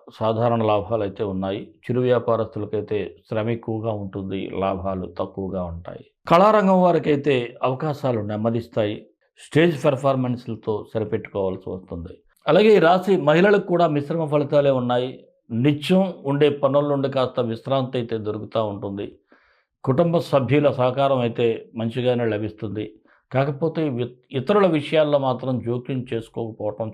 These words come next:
చాలా మంచిది. లేనిపోని నిందలు కూడా మీపై వేసుకోవాల్సిన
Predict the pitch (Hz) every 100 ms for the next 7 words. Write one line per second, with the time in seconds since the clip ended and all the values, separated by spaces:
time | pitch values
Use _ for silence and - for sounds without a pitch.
0 | - 101 101 95 92 90 90 - _ _
1 | _ _ 110 104 120 165 170 165 151 135
2 | 113 135 160 160 147 143 135 123 120 120
3 | 113 110 - 120 117 110 107 104 101